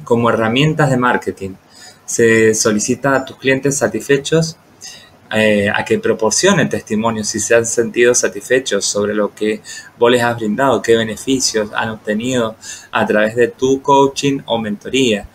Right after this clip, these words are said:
Estos testimonios pueden publicarse en tu sitio. Hoy, por ejemplo, existe la plataforma de cursos de, eh, Hotmart, y ahí hay personas que obs-, que trabajan con este tema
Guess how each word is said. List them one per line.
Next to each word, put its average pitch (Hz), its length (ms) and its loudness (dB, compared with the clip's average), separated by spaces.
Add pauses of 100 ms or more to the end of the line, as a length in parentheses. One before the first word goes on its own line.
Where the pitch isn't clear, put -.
(320)
Estos 131 260 -4
testimonios 127 560 -2
pueden 127 360 2
publicarse 127 920 -2
en 107 100 -4
tu 110 120 -12
sitio. 135 380 0
Hoy, 135 80 4
por 143 140 -2
ejemplo, 143 380 0
existe 139 580 -2 (380)
la 113 160 0
plataforma 127 920 0
de 110 240 -4
cursos 127 640 -2
de, 120 440 2
eh, 113 140 -8
Hotmart, 139 640 -2 (380)
y 120 140 2
ahí 135 180 4
hay 147 160 2
personas 120 420 0
que 113 140 -4
obs-, - 280 -6
que 113 480 0 (600)
trabajan 127 560 0
con 110 120 0
este 113 200 -2
tema 131 580 -2